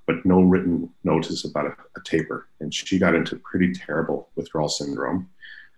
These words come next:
Uh, and, uh, despite reaching out to her, her, her physician, who didn't respond to her,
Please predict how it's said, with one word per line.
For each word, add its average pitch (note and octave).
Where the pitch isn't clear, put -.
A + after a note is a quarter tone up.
Uh, C#2+
and, D#2
uh, D2+
despite F#2+
reaching F#2+
out E2
to D#2
her, E2+
her, -
her G2+
physician, E2+
who -
didn't E2
respond G2
to -
her, D2+